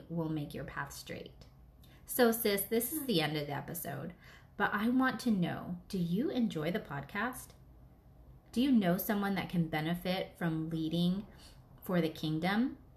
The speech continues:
I want you to subscribe so you don't miss out on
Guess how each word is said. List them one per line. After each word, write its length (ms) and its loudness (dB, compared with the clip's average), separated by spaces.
I 60 2
want 240 2
you 80 6
to 80 6
subscribe 640 0
so 100 -2
you 140 6
don't 280 2
miss 220 0
out 320 0
on 140 0